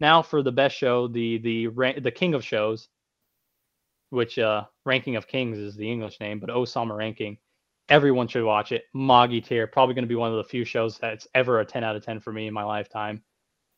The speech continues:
This show is literally, like, Wit Studios pu-, pumping out, like, one of the best things, and it's still going on. It's not done yet, and it is, Troy, if, if you don't watch this,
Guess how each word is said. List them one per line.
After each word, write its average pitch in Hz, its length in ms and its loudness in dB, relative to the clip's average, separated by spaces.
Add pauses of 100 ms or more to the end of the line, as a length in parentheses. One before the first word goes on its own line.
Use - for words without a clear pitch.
This 143 120 6
show 123 460 2 (280)
is 131 180 0
literally, 127 280 2
like, 117 260 2
Wit 151 220 2
Studios 143 460 2
pu-, 143 240 -2
pumping 131 300 0
out, 113 200 0
like, 104 360 -6 (520)
one 147 140 -2
of 131 60 0
the 117 80 2
best 135 380 2
things, 120 220 -2
and 110 60 -8
it's 107 100 -12
still 185 300 2
going 220 300 2
on. 147 340 0
It's - 140 -14
not 170 240 2
done 190 200 2
yet, 131 300 -4 (320)
and 151 140 0
it 170 80 0
is, 127 300 -2 (1000)
Troy, 139 360 4
if, 107 80 -10 (960)
if - 80 -8
you 190 60 6
don't 139 180 4
watch 117 260 2
this, - 320 -12